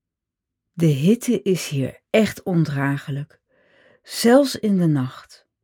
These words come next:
Het kwik komt hier vaak niet veel lager dan veertig graden Celsius. Ik schrik van een ritseling achter me. Elk geluid betekent gevaar. Als het niet de zwaar bewapende Tuareg zijn,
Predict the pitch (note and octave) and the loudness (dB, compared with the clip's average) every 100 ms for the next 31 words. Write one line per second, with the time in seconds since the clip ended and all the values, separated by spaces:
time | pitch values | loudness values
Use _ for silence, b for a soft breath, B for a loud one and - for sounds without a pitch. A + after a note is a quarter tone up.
0 | _ _ _ _ _ - E3 - - A#3 | _ _ _ _ _ -10 -8 -8 2 4
1 | G#3+ - _ _ - F#3 E3 F3 - F3 | 4 -2 _ _ 2 2 4 2 2 2
2 | D#3+ F3 A3 B3+ - E3+ E3 E3+ E3 E3+ | 2 4 6 6 6 4 6 4 4 2
3 | D3+ C#3+ - A3 A3 G#3+ F3+ F#3+ F3 E3 | 0 0 -2 0 0 -2 -6 -4 -2 -2
4 | D#3 - C3+ C3+ - C3+ A#2+ C3 - - | -2 -2 -2 -2 -6 -6 -6 -8 -14 -18
5 | _ _ _ _ _ _ _ _ _ b | _ _ _ _ _ _ _ _ _ b
6 | b b b b b b - - - G#3+ | b b b b b b -6 -2 0 0
7 | G#3 - E3 D#3 D#3 G#3 - D3 C#3 - | 0 0 4 4 4 0 0 0 0 0
8 | C3 - B2+ B2 C3 b b b b B3+ | -8 -4 -4 -4 -6 b b b b 4
9 | D#4 - G#3+ F#3 F#3+ F#3+ D#3+ - F3 E3+ | 4 0 0 2 0 -2 -4 0 0 2
10 | D#3 - D3 C3+ B2 C3 D3 _ _ _ | -2 -4 -6 -4 -2 -4 -8 _ _ _
11 | _ b b b b b b b - F3+ | _ b b b b b b b 2 2
12 | - D#3+ D#3+ F3+ B3 B3 D#3+ - E3+ E3 | 2 -2 2 6 4 4 -2 0 2 2
13 | D#3 D#3 D#3 D#3 D#3 D#3 - A#3+ F#3+ D3 | 2 2 2 2 2 -2 0 2 2 2
14 | C#3+ - - C3+ F3 G3+ | -2 -6 -4 -2 -2 -6